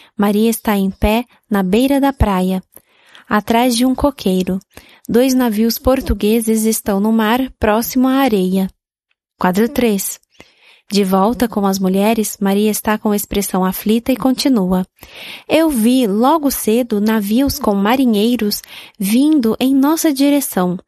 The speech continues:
Mas nós temos um plano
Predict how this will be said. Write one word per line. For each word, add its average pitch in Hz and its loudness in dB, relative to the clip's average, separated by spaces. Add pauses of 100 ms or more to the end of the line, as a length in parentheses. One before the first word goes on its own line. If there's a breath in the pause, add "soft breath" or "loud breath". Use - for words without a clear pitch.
(420 loud breath)
Mas 202 0 (240 loud breath)
nós 254 0
temos 311 0
um 247 0
plano 226 0